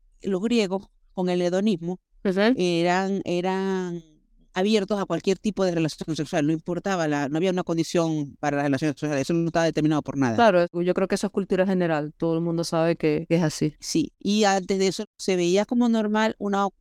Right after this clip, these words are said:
Speaker 1: condi-, una relación homosexual entre un hombre y un joven, que normalmente lo tomaba como pupilo,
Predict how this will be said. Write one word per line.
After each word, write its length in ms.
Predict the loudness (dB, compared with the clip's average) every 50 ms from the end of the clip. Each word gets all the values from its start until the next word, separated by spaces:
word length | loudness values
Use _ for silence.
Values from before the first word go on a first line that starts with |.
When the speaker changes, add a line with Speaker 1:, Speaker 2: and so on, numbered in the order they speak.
| _
Speaker 1:
condi-, 280 | _ -4 -2 -2 -2 -2
una 220 | -2 -2 -2 -2
relación 360 | 0 0 -2 -2 -2 -2 -4 -2
homosexual 420 | -2 -4 -4 -4 -4 -4 -4 -4
entre 240 | -4 -6 -4 -2 -2
un 160 | -2 0 0
hombre 340 | 0 0 0 0 -2 -2 -2 -4
y 100 | -4 -2
un 140 | -2 -2 -2
joven, 380 | -2 -2 0 0 0 -2 -2 -6 _ _ _ _ _ _ _ _ _
que 80 | -2 0
normalmente 420 | 0 2 2 2 0 0 0 0
lo 80 | 0 0
tomaba 260 | 2 0 0 0 0
como 200 | 0 0 -2 -2
pupilo, 440 | -2 -4 -2 0 2 2 2 0 -4